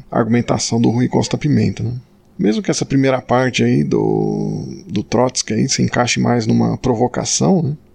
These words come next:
é interessante até pra justificar o porquê que eu assisto aí essas participações do, do líder do P S, do P C O nas lives do D C M e afins, né.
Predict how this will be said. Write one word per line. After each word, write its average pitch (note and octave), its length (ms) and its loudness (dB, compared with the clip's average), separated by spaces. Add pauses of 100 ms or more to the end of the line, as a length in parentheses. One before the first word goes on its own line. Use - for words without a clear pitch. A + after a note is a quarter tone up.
(160)
é - 120 -4
interessante F3+ 560 0
até E3 160 -2
pra G3 320 2
justificar D3 720 0
o G#2+ 560 0
porquê B2 280 -2
que B2+ 100 -4
eu C3 60 2
assisto - 460 0
aí A#2+ 140 4
essas - 320 -2
participações - 840 -2
do, - 260 -4 (240)
do B2 140 2
líder A#2+ 320 2
do A#2+ 280 0
P - 160 -2
S, - 300 0
do A2+ 480 0 (120)
P C#3 100 2
C - 160 0
O B2 220 0 (200)
nas C3 200 0
lives A#2+ 360 0
do A#2+ 300 0
D A#2+ 140 0
C A#2 180 0
M A2+ 520 0
e G#2+ 40 0
afins, A2 460 -2
né. C3+ 100 -6